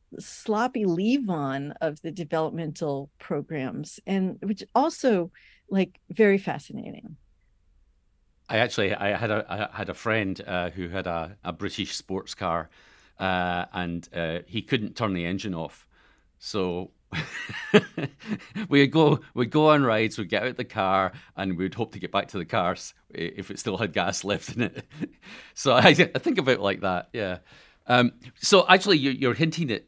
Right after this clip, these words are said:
Speaker 2: at something I want to talk about, which is that you're also very interested in the molecular and cellular processes of aging as well at, at, at a deep level.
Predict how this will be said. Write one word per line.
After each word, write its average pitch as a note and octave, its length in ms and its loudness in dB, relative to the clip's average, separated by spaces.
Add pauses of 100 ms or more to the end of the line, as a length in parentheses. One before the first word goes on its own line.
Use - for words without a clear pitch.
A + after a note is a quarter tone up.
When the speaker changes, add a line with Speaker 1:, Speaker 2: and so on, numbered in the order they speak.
Speaker 2:
at G#2+ 240 -8
something G#2 320 -8
I - 20 -4
want F#2+ 140 -6
to - 80 -18
talk A#2+ 220 -6
about, G2 300 -4
which G2+ 180 -12
is F#2 260 -6
that F#2 220 -8
you're G#2 300 -4
also A2 280 -2
very E2+ 220 -4
interested F2 500 -10
in F2 80 -10
the D2+ 80 -12
molecular E2 440 -8
and - 80 -14
cellular G#2 280 -4
processes D#2 500 -14
of D#2 100 -12
aging E2 280 -8
as D2+ 140 -16
well E2 340 -8
at, - 140 -18
at, E2+ 200 -14
at E2 160 -12
a - 120 -12
deep F2+ 260 -12
level. E2+ 400 -10